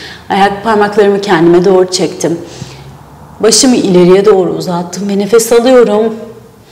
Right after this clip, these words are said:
Nefesimi verdim.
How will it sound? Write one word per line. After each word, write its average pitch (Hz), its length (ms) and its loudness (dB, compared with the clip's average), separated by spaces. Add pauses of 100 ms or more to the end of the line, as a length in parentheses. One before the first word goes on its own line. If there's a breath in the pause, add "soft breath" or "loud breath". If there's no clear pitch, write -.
(1200 soft breath)
Nefesimi 240 520 -2
verdim. 185 460 -2